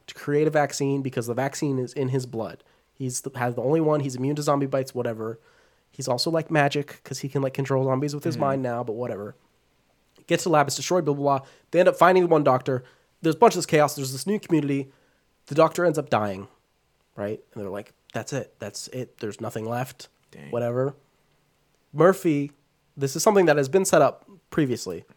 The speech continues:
Speaker 1: but Murphy finds her body. He eats her brain, and he learns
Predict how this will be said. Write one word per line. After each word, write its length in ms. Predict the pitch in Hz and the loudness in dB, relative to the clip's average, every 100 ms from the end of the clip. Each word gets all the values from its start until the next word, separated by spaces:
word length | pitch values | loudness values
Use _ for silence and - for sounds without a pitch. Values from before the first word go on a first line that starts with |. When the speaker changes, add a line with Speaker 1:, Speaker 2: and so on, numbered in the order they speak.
| _ | _
Speaker 1:
but 140 | - | -8
Murphy 280 | 143 147 165 | -4 -2 -2
finds 300 | 143 139 147 | -2 0 0
her 60 | 160 | 0
body. 380 | 117 87 - - _ _ _ _ _ _ _ _ _ | -2 -4 -8 -16 _ _ _ _ _ _ _ _ _
He 180 | - 127 - | -18 -12 -6
eats 260 | 175 - | -6 -2
her 120 | 185 | -2
brain, 500 | 156 143 123 120 113 - _ _ _ _ _ _ - | 6 6 6 4 -2 -10 _ _ _ _ _ _ -8
and 200 | 131 131 | -6 -4
he 280 | 185 175 | -2 0
learns 760 | 165 151 160 139 123 117 - - | 2 8 10 8 6 -2 -8 -10